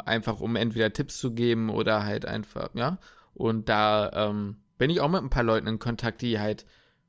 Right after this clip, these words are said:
ja, einfach Fragen haben, weil das halt einfach eine gute Sache ist, wenn man Leuten, die diese, diesen komplizierten Bewerbungsprozess halt einfach irgendwie,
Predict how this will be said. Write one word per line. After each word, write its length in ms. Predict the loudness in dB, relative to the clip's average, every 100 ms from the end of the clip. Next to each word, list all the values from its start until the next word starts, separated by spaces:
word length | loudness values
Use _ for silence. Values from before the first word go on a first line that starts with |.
| _ _ _ _
ja, 100 | 0
einfach 260 | 0 2 -2
Fragen 460 | 0 0 0 2
haben, 380 | 0 0 -2 -10 -16 _
weil 160 | 2
das 160 | 4 2
halt 120 | 2
einfach 180 | 0 0
eine 120 | -2
gute 220 | -2 -2 0
Sache 300 | 0 0 -2
ist, 320 | -2 -6 -14 _ _ _ _
wenn 120 | 0
man 220 | 2 2 4
Leuten, 460 | 4 2 -2 -2
die 180 | -2 -4
diese, 580 | -2 -2 2 4 4 2 -8 _ _ _ _ _ _ -8
diesen 300 | -4 -4 -2
komplizierten 640 | -4 -2 -4 -2 -4 -2
Bewerbungsprozess 880 | 0 2 2 0 -4 -10 -6 -6 -4
halt 140 | -4
einfach 360 | -4 -4 -8 -6
irgendwie, 540 | -4 -4 -4 -6 -6